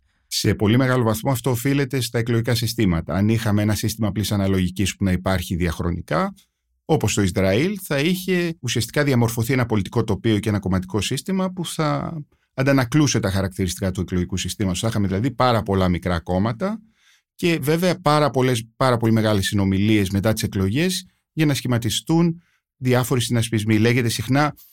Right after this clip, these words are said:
ότι η απλή αναλογική είναι πιο δημοκρατικό εκλογικό σύστημα, ε, είναι πιο αντιπροσωπευτικό με την έννοια του ότι μεταφράζει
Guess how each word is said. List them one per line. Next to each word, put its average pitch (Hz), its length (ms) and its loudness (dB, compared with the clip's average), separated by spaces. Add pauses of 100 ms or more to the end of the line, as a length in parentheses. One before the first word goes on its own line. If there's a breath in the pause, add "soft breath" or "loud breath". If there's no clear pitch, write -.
(260 soft breath)
ότι 120 340 -2
η 120 60 2
απλή 123 200 0
αναλογική 120 480 2
είναι 135 180 2
πιο 135 240 0
δημοκρατικό 117 640 2
εκλογικό 117 380 0
σύστημα, 110 580 -2 (540)
ε, 123 180 -4
είναι 147 180 4
πιο - 220 0
αντιπροσωπευτικό 123 840 0
με 104 120 4
την - 160 -2
έννοια 117 240 2
του 113 120 0
ότι 101 140 -2
μεταφράζει 104 920 0